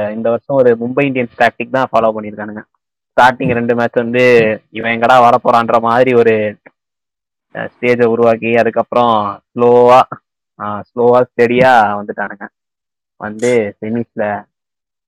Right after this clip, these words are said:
ஆ, ஒரு ரெண்டு மேட்ச் தோத்தா போதுமே, உடனே ஆண்டேன்னு மறந்துடுவீங்களே,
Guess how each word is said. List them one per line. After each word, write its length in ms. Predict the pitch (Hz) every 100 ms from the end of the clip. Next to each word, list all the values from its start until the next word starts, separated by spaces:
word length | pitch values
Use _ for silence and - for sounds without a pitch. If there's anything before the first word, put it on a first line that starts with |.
| -
ஆ, 360 | 110 107 104
ஒரு 360 | 104 113 110 101
ரெண்டு 340 | 107 113 117 117
மேட்ச் 360 | 139 - _
தோத்தா 280 | 139 135 143 143
போதுமே, 380 | 135 131 123 120
உடனே 400 | 113 110 120 131
ஆண்டேன்னு 520 | 127 120 127 127 131
மறந்துடுவீங்களே, 680 | 120 123 123 117 113 110 107